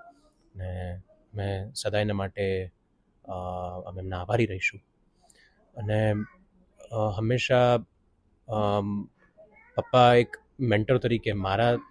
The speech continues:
તો ખરા છે, અમારા પૂરા પરિવારના, પરંતુ જન જનના મેન્ટર હતા એ.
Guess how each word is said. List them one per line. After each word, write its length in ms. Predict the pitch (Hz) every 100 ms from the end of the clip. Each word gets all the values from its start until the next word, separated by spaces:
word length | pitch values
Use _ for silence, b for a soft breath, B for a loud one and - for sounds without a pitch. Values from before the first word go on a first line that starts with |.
| _
તો 100 | 120
ખરા 220 | - 117
છે, 120 | 117
અમારા 180 | 110 107
પૂરા 240 | 107 117 117
પરિવારના, 540 | 107 107 101 98 95
પરંતુ 560 | - - 151 170 165 - _ _ _ _ _ _ _ -
જન 220 | 127 143
જનના 600 | 135 135 131 123 123 120
મેન્ટર 380 | 117 104 95 101
હતા 260 | 95 95
એ. 120 | 92